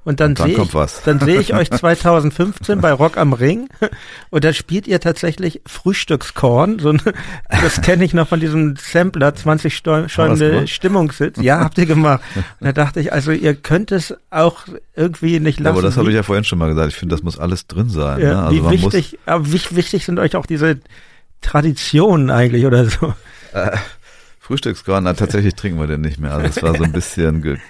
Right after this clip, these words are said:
Speaker 2: geschummelt, wenn du
Speaker 1: Ja.
Speaker 2: so willst. Aber, ähm, klar, dass, äh, diese Unterschiede, das haben wir schon immer gemocht, ne? Dass es, dass das auch beides bei einem Konzert stattfinden kann und dass es eben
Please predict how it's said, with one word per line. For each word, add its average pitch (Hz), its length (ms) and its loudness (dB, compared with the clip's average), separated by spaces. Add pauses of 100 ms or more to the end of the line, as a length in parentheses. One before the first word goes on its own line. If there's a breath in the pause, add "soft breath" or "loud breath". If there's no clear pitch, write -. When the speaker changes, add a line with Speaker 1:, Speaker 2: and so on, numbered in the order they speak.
(120)
Speaker 2:
geschummelt, 82 640 -2
wenn 71 100 -6
du 76 100 -2
Speaker 1:
Ja. 139 200 2
Speaker 2:
so - 60 -6
willst. 95 200 -2 (640 loud breath)
Aber, 82 800 2
ähm, 73 180 -2 (240)
klar, 80 340 -2
dass, - 300 -8
äh, 73 480 -2
diese 76 260 -6
Unterschiede, 80 600 -4
das - 360 -10 (140)
haben 73 100 -8
wir 78 60 -4
schon 69 160 -8
immer 76 200 -2
gemocht, 69 500 -10
ne? 76 160 -4
Dass 71 180 -6
es, - 220 -10 (560 loud breath)
dass - 180 -8
das 69 180 -4
auch 67 140 0 (160)
beides 69 500 -4 (140)
bei 71 100 -4
einem 71 140 -2
Konzert 73 340 -4
stattfinden 73 580 -6
kann 73 280 -4
und 69 140 -6
dass 69 120 -4
es 67 140 -12
eben 71 320 -4